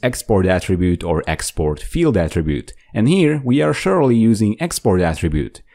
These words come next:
so we need to add that reference.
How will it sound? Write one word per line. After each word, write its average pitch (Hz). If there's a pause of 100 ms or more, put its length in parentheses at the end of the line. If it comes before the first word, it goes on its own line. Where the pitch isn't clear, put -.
(120)
so -
we 101
need 87
to 95
add 80
that 76
reference. 90